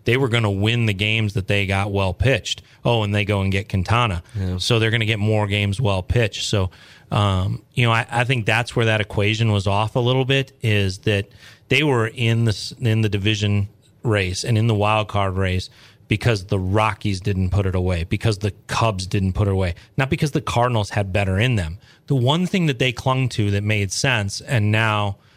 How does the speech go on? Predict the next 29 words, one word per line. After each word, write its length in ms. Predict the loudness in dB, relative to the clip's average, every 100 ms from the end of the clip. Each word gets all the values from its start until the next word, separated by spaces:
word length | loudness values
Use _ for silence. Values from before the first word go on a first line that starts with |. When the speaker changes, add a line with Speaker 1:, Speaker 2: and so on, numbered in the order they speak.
| _
Speaker 1:
when 140 | -2 0
we 100 | 2
look 200 | 0 0
back 240 | -2 -2
at 80 | -2
the 160 | -2 0
outcome 420 | 0 -2 -2 0
of 120 | 0
yesterday's, 680 | -2 -2 -4 -2 0 0 -2
or 80 | -2
the 80 |
big 160 | -2 0
announcement 440 | 0 0 0 -2
of 80 | 0
yesterday's 580 | 0 -2 -2 -2 -2 -4 -10 -20 -20 _ _
meeting 360 | 0 2 2 2
might, 280 | 0 -2 -2
might 220 | -2 0
make 260 | -2 -2 -4
people 260 | -2 -2
scratch 440 | -4 -2 -2 0 -2
their 120 | 0
head, 300 | 2 0 -2 -10 -20 -20 _ -2
is 100 | 0
that 60 |
they 100 | 0 2
had 220 | 0 -2
the 60 |
pitching. 600 | -8 -4 -4 -4 -6 -6